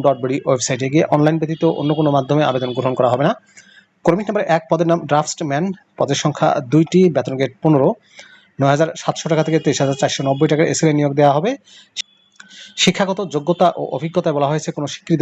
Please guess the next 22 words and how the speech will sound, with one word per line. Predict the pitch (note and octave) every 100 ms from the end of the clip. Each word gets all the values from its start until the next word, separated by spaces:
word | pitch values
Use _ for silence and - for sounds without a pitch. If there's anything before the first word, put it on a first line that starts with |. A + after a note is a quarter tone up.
| C3+
বোর্ড | D3 C#3
থেকে | D#3 D#3+ D#3
কমপক্ষে | C3 C#3 C#3 A#2
দ্বিতীয় | C#3 E3+ C#3
বিভাগ | C3 D3+ -
বা | - -
সমমানের | D3+ C#3+ C#3+ - A#2+
জিপিএ | C#3 E3 D#3+ - D3+
সহ | B2+ C3+ C#3+
উচ্চ | - C#3+
মাধ্যমিক | C3+ D#3 E3 - - - - -
সার্টিফিকেট | D3 D#3+ D#3+ - C3+
বা | C#3 C#3+
সমমানের | - D#3 C#3+ C3
পরীক্ষায় | C3+ D#3 D3+
উত্তীর্ণ, | - D3+ G3+ C#4 _ _ _ -
কোনো | F3+ -
স্বীকৃত | F#3 G3+ F#3+
কারিগরি | D#3 D#3 D#3+
শিক্ষা | E3+ - E3+
বোর্ড | E3+ E3 E3+
থেকে | E3+